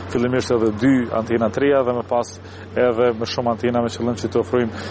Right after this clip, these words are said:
shërbime, ë, në të gjithë pjesët e vendit. Domethënë, është obligim edhe ligjor i yni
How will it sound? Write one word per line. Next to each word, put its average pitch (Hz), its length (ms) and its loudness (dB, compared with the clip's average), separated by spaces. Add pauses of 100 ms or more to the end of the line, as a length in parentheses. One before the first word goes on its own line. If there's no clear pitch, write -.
(240)
shërbime, 123 460 2 (320)
ë, - 20 2 (240)
në 117 120 -2
të 107 80 0
gjithë 123 180 -2
pjesët 127 260 0
e 123 60 0
vendit. 107 260 -2
Domethënë, 110 300 -2
është 120 140 0
obligim 117 360 0 (160)
edhe 113 160 0
ligjor 120 380 2
i 120 80 2
yni 131 180 -2